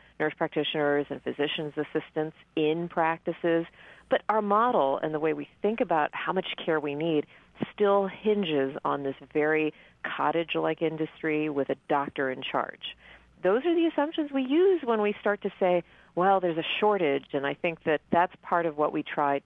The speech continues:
to tackle was, "Wait a minute, let's not just talk about how we might need one doctor for every, you know, five thousand people in the country. Let's actually think about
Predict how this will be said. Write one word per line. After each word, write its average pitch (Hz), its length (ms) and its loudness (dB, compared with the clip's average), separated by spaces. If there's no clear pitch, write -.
to 139 100 0
tackle 139 500 0
was, 139 220 2
"Wait 170 240 2
a 160 60 0
minute, - 320 -6
let's 180 240 0
not 269 160 2
just 190 200 -2
talk 175 260 0
about 151 260 0
how 147 220 0
we 147 120 -4
might 143 300 -4
need 143 400 -2
one 156 340 0
doctor 143 640 2
for 143 240 2
every, 139 580 -2
you 139 80 -2
know, 135 160 -4
five 160 220 2
thousand 135 420 -2
people 202 440 0
in 127 80 -2
the 131 80 -8
country. 131 580 -4
Let's 202 300 0
actually 415 400 0
think 254 180 -2
about 208 360 2